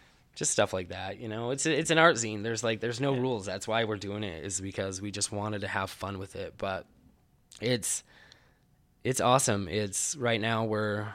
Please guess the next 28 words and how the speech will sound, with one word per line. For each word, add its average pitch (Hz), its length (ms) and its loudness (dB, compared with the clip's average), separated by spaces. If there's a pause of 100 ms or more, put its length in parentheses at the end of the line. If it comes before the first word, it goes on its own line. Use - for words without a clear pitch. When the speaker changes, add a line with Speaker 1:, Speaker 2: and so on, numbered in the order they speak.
(420)
Speaker 1:
like, 107 260 -2 (560)
like 101 120 -8
I 107 40 -6
said, 104 180 -2
we're 98 100 -2
D 98 180 -2
I 104 80 2
Y, 101 180 0
so 98 160 0
we're 95 60 -4
printing 107 280 -4
at 87 80 -2
home 101 480 0
and 95 160 -8
stuff. - 360 -4
It's, 90 160 -10
Speaker 2:
Mm-hmm. 131 300 0
Speaker 1:
it's 104 200 -4
rad, 104 420 2
but, 107 260 -2 (360)
Speaker 2:
<laughs> - 360 -2
Speaker 1:
you - 120 -2
know, 123 120 4
you 123 180 4
can 127 180 4
find 113 280 2
it 95 160 0
in, 104 480 0